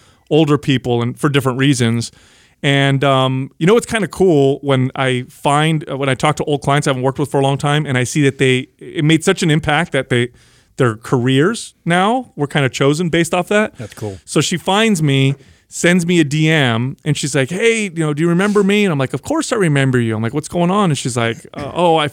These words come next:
Speaker 1: I, I just listened to your podcast." She's like, "I couldn't believe I found Mind Pump. I heard your name, and I was like, 'No way, that's my old trainer.'" And I'm like, "So what have you been up to?" She's like, "Well, I'm into training, and I'm into, uh, biohacking. I'm a huge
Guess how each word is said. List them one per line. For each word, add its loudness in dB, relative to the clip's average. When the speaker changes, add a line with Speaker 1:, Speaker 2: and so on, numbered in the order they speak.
Speaker 1:
I, 0
I 0
just 2
listened 0
to 0
your 2
podcast." -2
She's -4
like, 0
"I -2
couldn't 0
believe 2
I -2
found 2
Mind 2
Pump. 0
I -4
heard 0
your 2
name, 2
and -8
I -2
was -2
like, -4
'No 2
way, 0
that's -2
my -2
old -2
trainer.'" 0
And 0
I'm 2
like, 0
"So 0
what 4
have 2
you 0
been 2
up 0
to?" 0
She's -6
like, -4
"Well, 0
I'm 0
into 0
training, 0
and -2
I'm 2
into, 0
uh, -10
biohacking. 0
I'm -8
a -6
huge 2